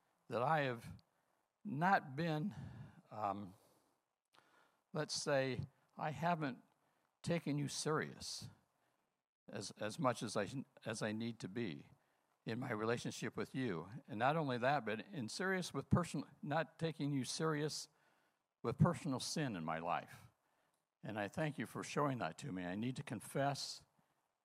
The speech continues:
and to ask forgive-, forgiveness for that.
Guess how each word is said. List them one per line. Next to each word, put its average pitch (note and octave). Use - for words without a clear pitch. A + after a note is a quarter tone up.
and A#2
to G#2+
ask G#2
forgive-, G2
forgiveness G#2+
for G#2+
that. D#2